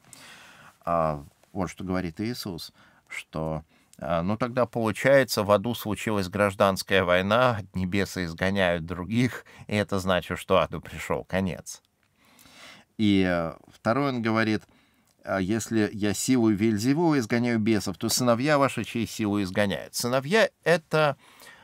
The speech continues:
а, люди, принадлежащие какому-то сообществу, не обязательно физические сыновья. Там, сыны, а, пророческие — это люди, принадлежащие к сообществу пророков. Там, сыны погибели — это нечестивые люди, принадлежавшие, принадлежащие к сообществу погибающих.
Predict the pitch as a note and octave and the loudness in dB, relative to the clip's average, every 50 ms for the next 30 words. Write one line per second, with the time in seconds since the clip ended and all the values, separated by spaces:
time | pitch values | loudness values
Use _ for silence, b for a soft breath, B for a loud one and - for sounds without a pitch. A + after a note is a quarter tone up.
0 | B B _ - - A2+ G#2 G#2 G#2+ B2+ D#3 C#3 C#3 A#2 - A#2+ B2 A#2 A2 G2+ | B B _ -2 0 2 4 4 2 0 0 -2 -2 -4 -2 -2 0 0 0 0
1 | G#2 G#2+ G2 B2 B2+ A#2 - - - G2 F2+ - F#2 F2 - G#2 G2+ F2 - F#2 | 0 2 4 4 4 4 2 -2 -6 -6 -4 -4 -4 -4 -2 -2 -2 -2 -4 -6
2 | E2+ - - G2 F#2 E2+ D#2+ - - - F2 F2 F2+ F#2+ A2 A#2+ A#2+ G#2 F#2 F#2 | -4 0 2 2 2 2 0 -4 -10 -10 -8 -6 -6 -4 -2 -2 -2 -2 -4 -8
3 | E2 - G2 F#2 F2+ E2 - - - - - A#1 A1 - - - C2 C#2 D#2 C#2+ | -8 -8 -6 -6 -6 -8 -8 -10 -12 -12 -14 -14 -12 -12 -10 -8 -8 -8 -8 -8
4 | B1 G1+ - - - - - - G1+ G1+ G1+ G1+ - _ _ G1+ G1+ G1+ G1+ - | -10 -14 -16 -18 -20 -20 -18 -20 -20 -20 -20 -20 -20 _ _ -20 -20 -20 -20 -20
5 | - _ _ - - - - - G2 G2+ G2+ G#2 G2+ F#2 D#2+ b b b b b | -20 _ _ -14 -10 -8 -4 -2 0 0 2 0 0 -2 -4 b b b b b
6 | b b b b b _ - - C2 C2 - - G#2 G#2 G#2 B2 C#3+ C#3 - - | b b b b b _ -8 -6 -6 -6 -2 0 2 2 2 2 0 -2 -2 -4
7 | A2+ - - - G#2 F2 - F#2+ F#2 G2+ A2+ G2 G2 E2 - F2+ F2+ E2 F2 E2 | -6 -6 -4 -4 -4 -4 -2 -2 -4 -4 -4 -6 -6 -6 -6 -6 -6 -6 -6 -4
8 | F#2 F#2+ F2+ - - F#2 E2 - - F2+ F2+ F2 E2 - - - - - E2+ - | -4 -4 -4 -4 -6 -8 -8 -4 0 0 0 0 -2 -6 -14 -14 -12 -12 -12 -4
9 | - F#2+ F#2+ F2 E2 C2 - - - - - - - - _ _ - - - E2+ | 0 0 0 0 -2 -6 -8 -12 -18 -20 -20 -20 -20 -20 _ _ -16 -16 -14 -14
10 | F#2 - - G2+ G2 F#2+ F2+ - F#2 G2 G2 A#2 F3 G3 E3 C#3+ B2+ A#2 G2+ F2 | -12 -8 -6 -4 -4 -4 -2 0 0 0 0 -2 -4 -4 -2 -2 -2 -2 -2 -2
11 | - F#2+ F2+ - - G2+ - - - F2 D#2+ - F2 G2 A2+ D3 C#3+ A#2 A#2+ A#2 | -4 -4 -4 -4 -6 -8 -8 -6 -8 -8 -8 -6 -4 -4 -4 -4 -4 -4 -6 -8
12 | A2 B B B B B B - A2 G#2+ F#2+ F#2+ F2+ F#2 D#2+ G#2+ A2 G#2+ - - | -8 B B B B B B -4 -2 -2 0 0 -2 0 2 4 4 4 4 0
13 | - A2 - - - - G#2+ G#2 F#2+ F#2+ F#2 G#2 A2 G2+ - - G2 F2+ - - | -6 -8 -10 -6 -4 -2 -2 -2 -2 -2 2 2 2 2 0 -2 -6 -8 -4 0
14 | - F2+ F2+ E2 - - F2 - - F#2 E2 - F#2 E2 F#2+ F2+ D2+ D2+ - - | 0 0 0 0 -2 -8 -12 -10 -10 -10 -10 -8 -6 -6 -4 -4 -4 -4 -4 -6
15 | - - - - - - | -10 -16 -18 -18 -18 -20